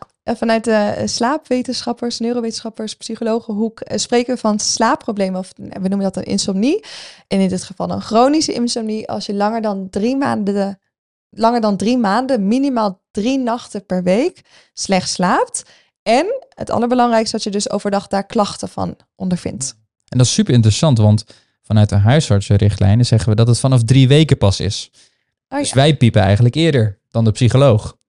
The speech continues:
Speaker 1: Ja.
Speaker 2: Wij noemen iets al eerder langdurige insomnie of slapeloosheid. Eh, als het bij drie weken al is, zijn bij jullie bij, pas bij drie maanden.
Speaker 1: Ja, bij
Speaker 2: Waars-
Speaker 1: drie,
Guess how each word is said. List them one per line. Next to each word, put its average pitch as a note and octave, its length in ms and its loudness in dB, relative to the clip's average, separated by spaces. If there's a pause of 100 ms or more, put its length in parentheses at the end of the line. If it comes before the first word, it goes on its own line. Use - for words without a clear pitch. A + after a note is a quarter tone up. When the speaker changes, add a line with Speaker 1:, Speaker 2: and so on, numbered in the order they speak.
(160)
Speaker 1:
Ja. C4+ 260 2
Speaker 2:
Wij C#3 160 6
noemen C3 300 4
iets A#2+ 160 2
al A2 280 4
eerder B2 320 4
langdurige A2+ 680 6
insomnie A2 560 4
of G#2+ 140 -2
slapeloosheid. A2 960 2 (460)
Eh, G2+ 240 0
als A2+ 220 2
het A2 100 4
bij G2+ 140 4
drie D3+ 200 4
weken G2+ 280 4
al G2 80 2
is, G2+ 80 2
zijn G2+ 120 4
bij G2+ 100 6
jullie C3+ 140 4
bij, C#3 300 4
pas C#3 240 0
bij C3 160 4
drie B2 260 4
maanden. A2 500 4 (120)
Speaker 1:
Ja, C4+ 160 2
bij - 100 -6
Speaker 2:
Waars- A3+ 120 0
Speaker 1:
drie, B3 160 0